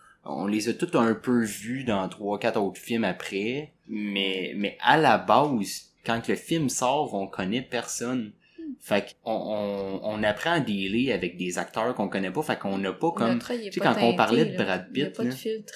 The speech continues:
Speaker 1: on parlait de
Speaker 2: euh,
Speaker 1: Brad Pitt
Speaker 2: ouais.
Speaker 1: qu'on faisait, ah, on, tu sais, on le reconnaît pour sa belle gueule. Fait que là, quand il joue dans un film, t'es comme, ouais, mais tu sais, c'est Brad Pitt.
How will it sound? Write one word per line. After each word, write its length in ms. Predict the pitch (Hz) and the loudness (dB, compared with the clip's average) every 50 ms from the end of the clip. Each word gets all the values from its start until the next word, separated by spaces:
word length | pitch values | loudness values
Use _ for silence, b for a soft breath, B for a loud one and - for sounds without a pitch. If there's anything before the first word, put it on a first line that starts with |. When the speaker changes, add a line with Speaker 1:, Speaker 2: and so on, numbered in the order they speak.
| - 180 | -6 -6
Speaker 1:
on 140 | 175 - - | -4 -4 -2
parlait 220 | - - 196 123 139 | -2 0 0 -2 -2
de 20 | 139 | -2
Speaker 2:
euh, 20 | 127 110 | -2 0
Speaker 1:
Brad 240 | 107 98 92 - | 0 -2 -2 -2
Pitt 100 | - 156 | -4 -4
Speaker 2:
ouais. 60 | 160 - | -4 -2
Speaker 1:
qu'on 160 | - 101 92 | -2 -2 -2
faisait, 340 | - 98 90 87 98 113 120 | 0 -2 -2 -2 0 -2 0
ah, 100 | 110 104 | 0 0
on, 380 | 123 127 104 95 90 90 90 90 | 0 0 0 0 -2 -4 -4 -6
tu 60 | 90 - | -6 -4
sais, 40 | 127 | -2
on 140 | 123 110 101 | -2 0 0
le 120 | 95 92 | 0 0
reconnaît 300 | 92 - - 98 101 120 | -2 -2 -4 -2 -2 -2
pour 100 | 120 113 | -2 -2
sa 120 | - 101 92 | -2 -2 0
belle 240 | 95 90 85 82 82 | 0 -2 -2 -2 -2
gueule. 220 | 95 110 127 131 | -2 -2 -2 -2
Fait 80 | 113 90 | -2 -4
que 60 | 104 | -4
là, 60 | 110 | -4
quand 220 | - 98 90 - | -4 -6 -6 -4
il 60 | 104 92 | -6 -6
joue 120 | 92 117 | -4 -2
dans 200 | 113 101 95 92 | -2 -2 -2 -2
un 100 | 90 85 | -4 -6
film, 280 | 80 - 104 113 120 117 | -6 -6 -6 -4 -2 -2
t'es 100 | 95 80 | -2 -2
comme, 260 | 87 90 90 90 87 | -4 -6 -6 -6 -6
ouais, 300 | 85 85 85 85 87 85 82 | -6 -4 -4 -2 -2 -4 -6
mais 100 | 82 82 | -8 -12
tu 140 | 82 - 87 | -14 -14 -14
sais, 60 | 85 | -14
c'est 80 | - 87 | -12 -10
Brad 280 | 90 90 87 85 87 - | -8 -8 -8 -8 -10 -10
Pitt. 220 | _ 95 104 120 | _ -8 -8 -8